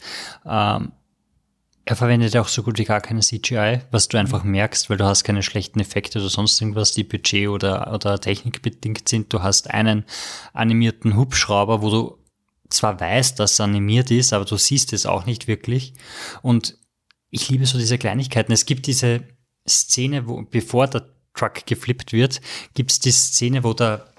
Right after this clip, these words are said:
Speaker 1: Truck
Speaker 2: Das wird zu selten gesagt in
Speaker 1: Ja.
Speaker 2: diesem Podcast.
Speaker 1: <laughs> Wo der Truck um die Kurve fährt und der schert aus und da ist so eine Säule von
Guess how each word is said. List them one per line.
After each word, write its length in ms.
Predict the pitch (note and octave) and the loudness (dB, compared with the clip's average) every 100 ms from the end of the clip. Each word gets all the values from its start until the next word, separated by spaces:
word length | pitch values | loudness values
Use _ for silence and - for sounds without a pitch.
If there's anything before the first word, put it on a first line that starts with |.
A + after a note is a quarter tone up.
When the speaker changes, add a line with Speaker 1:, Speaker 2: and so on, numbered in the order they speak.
| - - | -20 -8
Speaker 1:
Truck 220 | C3+ A#2 | 0 2
Speaker 2:
Das 180 | C#3 - | 4 2
wird 100 | C#3+ | 0
zu 80 | D3 | 0
selten 360 | - C#3 C#3 | 0 0 -4
gesagt 260 | C3 C3+ - | -4 -4 2
in 60 | |
Speaker 1:
Ja. 80 | C3 | 2
Speaker 2:
diesem 180 | C#3 C#3+ | 2 -2
Podcast. 560 | C#3+ - - D#3+ D#3+ C#4 A#3+ F#3 A3+ | -4 -6 -4 0 2 2 2 2 2
Speaker 1:
<laughs> 400 | C#4+ - D4 - | 0 -2 -6 -2
Wo 120 | C3+ B2 | 2 4
der 320 | B2+ C3 - | 4 0 -8
Truck 340 | - B2+ C3 | -2 -2 -2
um 120 | B2+ A#2+ | -2 0
die 120 | B2+ | -2
Kurve 400 | - D#3 C3 C3 | -2 -2 0 0
fährt 320 | - G#2+ G2+ | 2 0 0
und 120 | G#2+ | -2
der 60 | A2 | -2
schert 380 | - A#2+ A2+ G#2 | 0 0 0 0
aus 320 | G#2 G#2+ A#2 | 0 2 0
und 180 | G#2+ A2+ | -2 0
da 40 | |
ist 200 | A#2+ - | 2 2
so 80 | B2 | 2
eine 320 | A#2 A2 A2+ | 0 -2 -2
Säule 540 | - - A2 A2+ A#2 A2 | 0 2 2 2 2 -2
von 560 | - A2 A2 A2 - | -4 -6 -6 -10 -18